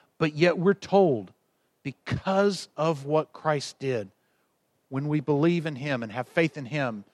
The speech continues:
because of His faithfulness, we can boldly go into the throne room of grace in God's presence. That doesn't mean without respect.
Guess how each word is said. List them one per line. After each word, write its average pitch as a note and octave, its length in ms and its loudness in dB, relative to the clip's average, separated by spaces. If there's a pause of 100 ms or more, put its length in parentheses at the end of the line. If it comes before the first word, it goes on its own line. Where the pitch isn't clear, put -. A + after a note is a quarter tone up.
(200)
because E3+ 400 2
of C#3 80 -2
His A#2 140 -10
faithfulness, A2+ 680 -6 (280)
we D#3+ 240 2
can C3+ 400 -6
boldly F3 560 6
go D3+ 320 6
into C#3+ 300 -2
the A2+ 120 -4
throne C#3+ 520 0
room B2 360 -2 (280)
of A#2 160 -4
grace A2+ 460 2 (260)
in F3+ 240 4
God's C#3+ 360 4
presence. G#2+ 600 -2 (760)
That A#2+ 220 0
doesn't C#3+ 420 2
mean C#3+ 580 2 (280)
without B2+ 420 4
respect. A#2 760 0